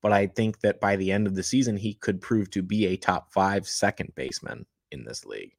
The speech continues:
because the shift is gone. So you're gonna need a good, you're gonna have to go from average second baseman to good second baseman. And I think Nico Hoerner is above good at second base. I think it helps this team. This team's de-,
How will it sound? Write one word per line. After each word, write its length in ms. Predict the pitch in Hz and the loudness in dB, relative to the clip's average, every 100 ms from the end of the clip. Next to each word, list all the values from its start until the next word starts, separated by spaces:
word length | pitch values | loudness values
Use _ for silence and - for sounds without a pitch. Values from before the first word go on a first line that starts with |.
| _ _ _ - | _ _ _ -6
because 560 | 101 - 104 101 98 - - - | -2 4 6 6 2 -4 -10 -2
the 80 | |
shift 400 | 101 - 117 - | 0 6 6 8
is 120 | 151 139 | 4 8
gone. 500 | 143 160 123 113 - - - _ _ _ _ | 12 12 12 10 4 -14 -20 _ _ _ _
So 180 | - - | -6 0
you're 140 | 107 | 2
gonna 140 | 107 113 | 4 4
need 200 | 113 107 | 4 2
a 140 | 95 - - | -2 -12 8
good, 500 | 123 135 147 151 143 _ _ | 10 12 12 8 0 _ _
you're 240 | 113 131 | 0 2
gonna 220 | 160 196 175 | 6 6 8
have 140 | 170 | 6
to 60 | 156 | 4
go 180 | 151 | 2
from 200 | 143 139 117 | 4 2 2
average 420 | 120 131 156 151 | 6 6 6 2
second 300 | - 156 143 | 2 2 2
baseman 340 | 120 113 117 110 | -2 0 -4 -2
to 180 | 120 107 | 0 2
good 300 | 120 147 139 | 6 6 4
second 380 | - 98 92 | -2 -4 -4
baseman. 320 | 87 87 92 90 | -6 -8 -8 -8
And 80 | |
I 80 | 98 | -6
think 200 | 107 135 | -6 -6
Nico 300 | 113 123 120 | -6 -4 -2
Hoerner 380 | 113 117 113 107 - _ _ - | 0 0 0 -2 -4 _ _ -4
is 140 | 113 | 0
above 440 | 104 90 117 113 - | 0 6 6 6 2
good 300 | 95 82 - _ _ _ | -8 -8 -14 _ _ _
at 120 | 95 - | -12 -10
second 320 | - - 87 | -12 -12 -14
base. 320 | - - - _ _ _ - | -12 -14 -18 _ _ _ -14
I 80 | 90 | -12
think 180 | 110 98 | -8 -6
it 60 | |
helps 240 | 98 113 - | -2 -2 -2
this 120 | 113 | -6
team. 180 | 110 98 | -6 -6
This 100 | - | -8
team's 220 | 98 90 | -10 -10
de-, 140 | - | -14